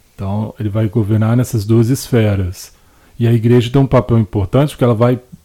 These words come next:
preparar o mundo, preparar os santos para o reino milenar.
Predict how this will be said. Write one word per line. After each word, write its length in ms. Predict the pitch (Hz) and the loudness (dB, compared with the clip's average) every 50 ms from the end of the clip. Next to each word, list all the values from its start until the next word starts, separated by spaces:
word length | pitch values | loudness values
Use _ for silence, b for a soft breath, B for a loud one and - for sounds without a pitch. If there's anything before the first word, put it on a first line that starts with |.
| _ _ _ | _ _ _
preparar 540 | 117 123 123 - - 120 110 107 107 110 110 | -6 -6 -6 -4 -2 0 0 0 2 2 2
o 80 | 104 | 2
mundo, 480 | 101 101 104 113 127 143 151 135 113 98 | 2 0 2 2 4 4 2 2 0 -2
preparar 400 | - - 104 - - 101 101 104 | -2 -4 -6 -4 -4 -4 -2 -4
os 120 | 104 - | -4 -6
santos 360 | - - - 117 135 135 - | -6 -4 -2 -2 -2 -4 -6
para 320 | - - 120 120 143 165 175 | -8 -4 -2 0 2 2 2
o 40 | 131 | 2
reino 340 | 98 117 120 123 135 143 | 4 4 4 4 4 4
milenar. 680 | 139 139 143 147 160 170 151 117 101 95 95 92 - _ | 2 2 2 0 0 -2 -2 -4 -4 -4 -4 -6 -10 _